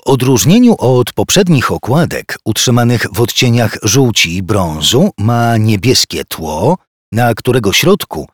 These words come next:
znajduje się mało realistyczna twarz mężczyzny z brodą i pejsami. Pod spodem umieszczono ozdobny napis w języku jidysz. Całość otoczona jest cienkim, rysunkowym obrysem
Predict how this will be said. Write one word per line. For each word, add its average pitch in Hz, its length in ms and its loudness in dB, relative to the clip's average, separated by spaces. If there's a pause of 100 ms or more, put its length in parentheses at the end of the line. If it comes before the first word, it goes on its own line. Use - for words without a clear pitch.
(280)
znajduje 131 600 0
się 165 220 2
mało 190 360 4
realistyczna 110 760 0
twarz - 340 -2
mężczyzny 87 760 -2
z - 120 -2
brodą 117 580 2 (120)
i 101 300 -4
pejsami. 87 680 -2 (500)
Pod 139 180 0
spodem 131 640 2
umieszczono 120 800 0
ozdobny 92 580 0
napis 120 520 -2
w 104 100 -8
języku 120 480 2
jidysz. 85 640 -4 (300)
Całość - 560 0
otoczona 180 560 2
jest 196 360 0
cienkim, 127 640 2
rysunkowym 117 800 2
obrysem 80 580 0